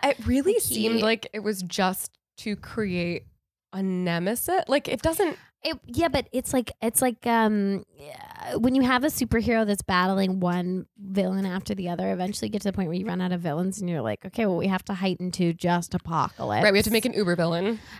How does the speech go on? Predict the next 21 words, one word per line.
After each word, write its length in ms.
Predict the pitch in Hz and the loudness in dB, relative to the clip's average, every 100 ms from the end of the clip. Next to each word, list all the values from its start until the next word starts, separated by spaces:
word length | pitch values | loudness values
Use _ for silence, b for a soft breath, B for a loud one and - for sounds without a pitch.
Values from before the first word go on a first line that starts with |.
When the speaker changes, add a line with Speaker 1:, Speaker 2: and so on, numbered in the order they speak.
| B | B
Speaker 2:
And 180 | 262 269 | 2 2
the 60 | |
trouble 380 | 277 302 311 330 | 0 2 4 4
with 100 | 311 | 4
that 220 | 262 269 | 4 4
is 160 | 269 233 | 2 0
that 180 | 220 220 | 0 2
they 160 | 214 | 0
don't 580 | 202 - 202 196 220 - | 0 0 2 2 0 -2
give 160 | 233 214 | 0 0
a 80 | |
really, 280 | 196 196 190 | 0 0 -2
like, 240 | - 208 - | 0 0 0
Thanos 480 | - 208 190 - - | 2 2 2 -2 -6
is 160 | 175 - | -6 -6
like 180 | 147 - | -6 -6
that. 240 | 90 - | -10 -10
It's 200 | - - | -12 -12
just 160 | - 202 | -8 2
Speaker 1:
Yeah. 560 | 240 240 233 208 196 180 | 4 6 6 6 6 4
Speaker 2:
Apocalypse. 320 | 170 196 | 2 0